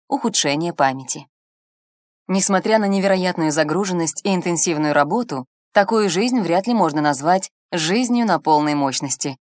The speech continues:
Скорее, это жизнь из последних сил, заканчивающаяся нервными срывами, дауншифтингом или инфарктами. В Японии даже появился термин «кароши»,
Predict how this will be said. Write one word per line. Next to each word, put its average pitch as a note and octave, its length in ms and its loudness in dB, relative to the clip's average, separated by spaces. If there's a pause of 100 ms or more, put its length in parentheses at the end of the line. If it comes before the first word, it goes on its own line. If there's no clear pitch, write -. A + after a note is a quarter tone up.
(140)
Скорее, C#4 480 2
это B3 520 0
жизнь D#3+ 500 -2
из F3+ 160 -2
последних D3+ 500 0
сил, G3+ 280 0 (480)
заканчивающаяся D3+ 1120 0
нервными D3 480 0
срывами, G3+ 600 -2 (260)
дауншифтингом A3 1000 0 (260)
или D4 400 0
инфарктами. D3+ 720 -6 (540)
В E3+ 80 -2
Японии F#3+ 500 0
даже E3 260 2
появился E3 520 0
термин G3+ 500 0 (240)
«кароши», D#3+ 640 0